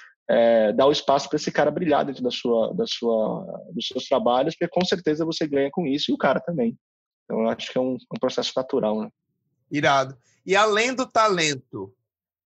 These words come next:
Speaker 2: tem alguma outra qualidade que você procura? Eu digo mais, mais na pessoa, assim, do jeito da pessoa, pra ser um profissional pra entrar na sua equipe? Eu sempre pergunto isso e a galera fala talento, mas fala, "Não, além do talento." Tipo.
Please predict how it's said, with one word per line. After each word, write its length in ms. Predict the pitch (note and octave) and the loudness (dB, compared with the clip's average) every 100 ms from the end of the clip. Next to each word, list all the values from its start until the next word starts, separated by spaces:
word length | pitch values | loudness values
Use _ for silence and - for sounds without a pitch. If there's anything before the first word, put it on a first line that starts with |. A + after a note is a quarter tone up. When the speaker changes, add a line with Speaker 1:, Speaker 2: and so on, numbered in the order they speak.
| _ _ _ - | _ _ _ 0
Speaker 2:
tem 140 | F3+ | 2
alguma 360 | G#3+ F#3 G#3 F#3 | 2 0 0 2
outra 300 | F3+ F#3+ G3+ | 2 2 -2
qualidade 680 | F#3+ F3+ C#3+ C3+ D3+ D#3+ | 2 2 2 2 2 0
que 120 | - C#3+ | -6 -4
você 280 | C#3+ - | 0 0
procura? 680 | C#3 C#3 C3 - D3 C#3+ B2+ | -2 -4 -6 -2 2 4 4
Eu 80 | C#3+ | 4
digo 240 | E3+ G#3+ | 0 0
mais, 300 | G#3 A3+ G3 F3 _ D#3 | 4 4 2 -6 _ -2
mais 340 | D#3+ F#3+ E3+ | 2 2 2
na 120 | F#3 | 0
pessoa, 600 | - F#3+ F3 - D3+ C#3 | 2 2 2 2 2 0
assim, 180 | C3 C3+ | -2 -4
do 80 | B2+ | -4
jeito 240 | B2 D3+ | -2 -4
da 120 | - C#3 | -2 -2
pessoa, 560 | C#3+ C3 - A#2 A2+ _ _ _ _ _ _ _ _ _ | -2 -6 -4 -4 -6 _ _ _ _ _ _ _ _ _
pra 420 | C#3+ C#3 C#3 C3+ | -2 2 4 4
ser 160 | A#2 D#3 | 2 0
um 60 | |
profissional 420 | C#3+ D#3 D#3+ D3+ D3 | 0 0 2 0 2
pra 100 | D3 | 0
entrar 220 | C#3 C#3+ | 2 0
na 60 | |
sua 120 | C3 C3 | 0 -2
equipe? 460 | B2+ F#3+ - F3+ - _ _ _ _ _ _ _ _ _ _ _ _ | -2 -6 -6 -18 -20 _ _ _ _ _ _ _ _ _ _ _ _
Eu 80 | D#3 | -6
sempre 240 | C3+ G#3 - | -2 -2 2
pergunto 440 | G#3 G3+ G#3+ D#3+ | 2 2 2 2
isso 240 | F3 F#3+ | 2 2
e 20 | F#3 | 2
a 40 | |
galera 260 | F3 F3+ F3 | 4 2 2
fala 240 | E3 D3+ | 0 0
talento, 460 | G3+ G3+ F3 C3+ C3 | 2 2 2 0 -2
mas 120 | B2+ | -2
fala, 140 | B2+ | -2
"Não, 180 | C3+ B2 | 0 2
além 320 | C3+ C#3 D#3+ | 4 4 0
do 80 | F3+ E3+ | -2 2
talento." 480 | F3 C#3+ A#2 - - | 2 2 -4 -8 -20
Tipo. 160 | - | -20